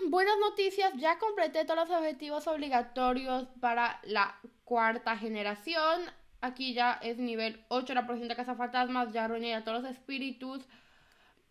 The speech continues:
Ya tiene un cementerio, bueno, el cementerio ya lo tenía desde antes, pero honestamente, ya que, aunque vamos a ver qué va a pasar con ese cementerio hoy más tarde.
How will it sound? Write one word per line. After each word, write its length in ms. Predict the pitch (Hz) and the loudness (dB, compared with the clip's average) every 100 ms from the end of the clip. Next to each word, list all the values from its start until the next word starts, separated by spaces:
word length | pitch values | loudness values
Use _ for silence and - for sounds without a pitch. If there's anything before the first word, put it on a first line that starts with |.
| _ _ _ _ _ | _ _ _ _ _
Ya 240 | 214 240 247 | -2 0 0
tiene 180 | 294 285 | -2 -2
un 80 | |
cementerio, 640 | 277 302 285 269 277 269 269 | -2 -2 -2 -2 -2 -2 -2
bueno, 180 | 277 269 | -2 -2
el 60 | |
cementerio 380 | 277 269 262 285 | -4 -6 -4 -4
ya 100 | 285 | -2
lo 100 | 285 | -4
tenía 240 | 285 262 269 | -4 -6 -4
desde 160 | 262 | 0
antes, 340 | 254 254 269 277 | 0 0 -4 -4
pero 320 | 247 226 - - | -4 -4 -8 -8
honestamente, 880 | 240 233 233 240 226 233 240 226 - | -4 -4 -4 -4 -2 -2 -4 -6 -10
ya 360 | 208 202 214 214 | -10 -4 -2 -2
que, 420 | 233 233 - - _ - - | -2 0 -2 -10 _ -16 -6
aunque 220 | 226 233 | -2 2
vamos 240 | 226 269 | 2 2
a 60 | 277 | 0
ver 220 | 247 247 | 0 0
qué 80 | 254 | 2
va 80 | 233 | 2
a 60 | |
pasar 240 | 233 247 226 | 2 -2 -2
con 100 | 233 | -4
ese 140 | 240 | -4
cementerio 720 | 254 233 214 220 214 226 214 - | -6 -6 -4 -4 -4 -4 -6 -6
hoy 260 | 220 214 226 | -4 -4 -4
más 300 | 202 202 - - | -4 -6 -10 -4
tarde. 640 | 226 240 240 269 349 | -2 0 -2 -4 -4